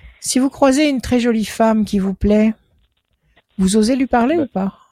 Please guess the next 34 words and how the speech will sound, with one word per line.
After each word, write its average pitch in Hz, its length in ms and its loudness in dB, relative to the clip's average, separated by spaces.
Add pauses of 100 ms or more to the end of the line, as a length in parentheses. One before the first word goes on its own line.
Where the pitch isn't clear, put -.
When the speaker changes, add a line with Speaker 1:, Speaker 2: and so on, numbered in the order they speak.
(580)
Speaker 1:
Est-ce 240 140 0
que 285 80 4
Speaker 2:
non, 269 60 4
Speaker 1:
vous 262 60 2
faites 247 160 -2
Speaker 2:
pas - 100 -4
Speaker 1:
partie 247 160 -2
Speaker 2:
vraiment. 277 140 0
Speaker 1:
de 247 40 0
cette 214 200 -2
catégorie 214 520 2
d'hommes ? 185 400 0 (500)
Non ? 247 220 2 (160)
<laughs> 220 160 -6
Non, 247 100 -2 (300)
d'accord. 180 340 -10
Speaker 2:
Non. 107 200 -6 (120)
<laughs> - 140 -18
Je 139 60 -6 (340)
suis 190 100 -4
Speaker 1:
Un, 196 100 -4
Speaker 2:
plus 180 160 -6
de 135 40 -4
la 139 80 0
Speaker 1:
deux, 196 60 -4
Speaker 2:
catégorie 123 320 -4
à - 20 0
Speaker 1:
trois, 101 120 -4
Speaker 2:
faire 117 80 -2
rigoler, 123 360 -4
mais 135 160 -6
Speaker 1:
quatre, 107 100 -6
Speaker 2:
après, 107 240 -6
Speaker 1:
cinq, 107 260 -6